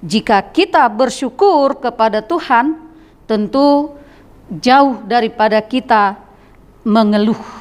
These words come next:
Daripada kita mengeluh, lebih baguslah kita bersyukur di dalam kehidupan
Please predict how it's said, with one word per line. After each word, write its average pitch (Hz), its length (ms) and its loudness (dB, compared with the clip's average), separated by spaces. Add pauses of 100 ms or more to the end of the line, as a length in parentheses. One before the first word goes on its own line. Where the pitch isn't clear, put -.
(260)
Daripada 233 560 0
kita 277 320 -2
mengeluh, 285 640 -2 (320)
lebih 190 320 -6
baguslah 226 640 -2 (240)
kita 208 560 -4 (320)
bersyukur 220 1120 0
di 208 160 -4
dalam 190 560 0
kehidupan 190 960 -2